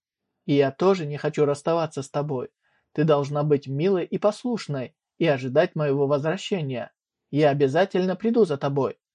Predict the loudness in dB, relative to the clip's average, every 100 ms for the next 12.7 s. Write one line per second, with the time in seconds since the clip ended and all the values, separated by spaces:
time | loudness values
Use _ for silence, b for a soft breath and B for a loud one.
0 | _ 0 2 2 -2 0 0 0 _ _
1 | _ _ _ _ _ _ _ _ _ -4
2 | 2 4 4 0 2 2 2 -2 -2 2
3 | 4 4 0 -2 -4 -4 -8 -6 -6 -6
4 | -6 -8 -8 -6 -8 -14 _ _ -2 2
5 | 2 0 -4 0 0 0 -6 -10 b b
6 | b -10 -2 0 0 -4 0 0 0 0
7 | 0 -2 -2 -2 0 -2 -4 -4 -6 -8
8 | -12 _ _ _ _ _ -2 0 0 -2
9 | -4 -2 -4 -6 -12 -16 _ _ _ _
10 | _ -20 -8 -4 2 4 6 4 2 0
11 | -2 -4 -2 -2 0 0 0 0 0 2
12 | 0 -2 -6 -2 -2 -2 -6